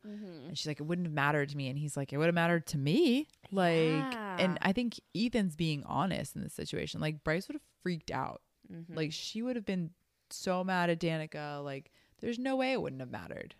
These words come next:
Speaker 1: Yeah.
Speaker 2: It of course would. And I feel like Ethan's being a realist and trying to, like, bring Bryce back down to earth.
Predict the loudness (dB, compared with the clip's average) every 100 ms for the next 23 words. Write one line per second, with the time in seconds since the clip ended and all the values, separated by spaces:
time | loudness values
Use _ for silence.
0 | -16 -12 -12 -10 -10 -6 -2 -2 2 2
1 | 2 0 0 -2 -2 -2 -2 -2 0 0
2 | 0 -6 -6 -6 -2 0 2 0 -2 -4
3 | -2 -2 -4 -4 -6 -2 -2 -2 -2 -4
4 | -2 -4 -2 0 0 -2